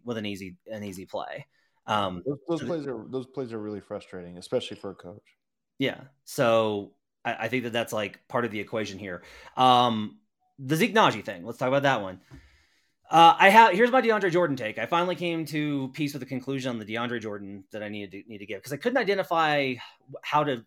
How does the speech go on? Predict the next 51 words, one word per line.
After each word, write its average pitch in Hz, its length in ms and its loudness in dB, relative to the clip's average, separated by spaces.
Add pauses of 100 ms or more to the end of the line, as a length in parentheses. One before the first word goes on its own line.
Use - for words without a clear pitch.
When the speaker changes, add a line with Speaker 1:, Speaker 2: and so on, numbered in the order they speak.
(120)
Speaker 1:
square 143 340 0
all 135 100 2
this 110 220 -6
up, 120 180 -6
because 120 220 -10
I 120 180 -8
do 226 140 -4
listen 107 240 -6
to 98 80 -14
plus 98 240 -10
minus, 104 320 -10
and 151 80 -8
I - 20 -8
do 233 140 -8
know 104 260 -6 (120)
that 110 120 -2
it's 101 80 -8
been 101 140 -10
bad. 92 180 -6
It - 60 -10
hasn't 113 180 -4
been 131 120 -2
as 123 40 -4
bad 127 220 0
as 117 80 -6
the 117 140 -2
other 113 100 -4
bench 104 260 -8
guys, 104 300 -8 (180)
Bones, 101 300 -10 (340)
but 139 100 4
it's 131 100 0
been 127 120 0
bad. 123 460 4 (580)
And 135 380 4 (160)
I, 135 260 0
I 135 60 0
realized 208 480 2
what 156 100 -2
the - 60 -12
problem 113 340 -2
is, 95 380 -16
and, 127 100 -4
like, 131 140 -4
h-, - 200 -14
like, 127 140 -6
how 143 220 0
to 135 80 0
distill 113 400 -10
it, 82 100 -18
Adam. 92 320 -16